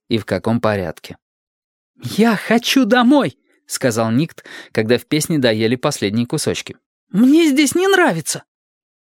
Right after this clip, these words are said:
«Глупыш, что ты так волнуешься?» сказал герцог Вестминстерский. «Клянусь тебе, как только ты станешь одним из нас,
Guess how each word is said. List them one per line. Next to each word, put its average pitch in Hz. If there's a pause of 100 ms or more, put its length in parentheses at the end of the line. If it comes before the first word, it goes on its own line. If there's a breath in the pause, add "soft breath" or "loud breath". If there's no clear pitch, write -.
«Глупыш, 180 (360 loud breath)
что -
ты 247
так 240
волнуешься?» 180 (180)
сказал 117
герцог 107
Вестминстерский. - (300)
«Клянусь 320
тебе, 131 (120)
как 104
только 156
ты 165
станешь 185
одним 165
из 127
нас, 220